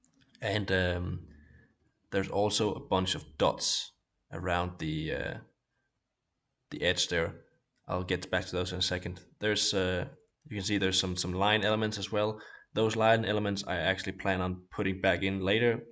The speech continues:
with the text as part of that, so that it integrates better with the, uh, with the writing that I'm about to do.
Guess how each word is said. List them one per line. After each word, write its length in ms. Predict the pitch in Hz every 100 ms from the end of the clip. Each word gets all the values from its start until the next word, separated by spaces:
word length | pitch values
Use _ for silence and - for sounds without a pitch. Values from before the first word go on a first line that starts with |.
| -
with 140 | 92 87
the 80 | 80
text 420 | - 127 - -
as 80 | -
part 220 | - 90
of 120 | 87
that, 260 | 98 113 - - - -
so 200 | - -
that 180 | 95 95
it 100 | 87
integrates 460 | 95 98 90 95 85
better 260 | - 92
with 240 | 87 87 -
the, 280 | 82 80 82
uh, 180 | 82 - - _ _ _ _
with 80 | 98
the 80 | 95
writing 400 | 98 98 95 85
that 120 | 80
I'm 140 | 80
about 200 | 80 73
to 80 | -
do. 220 | 85 80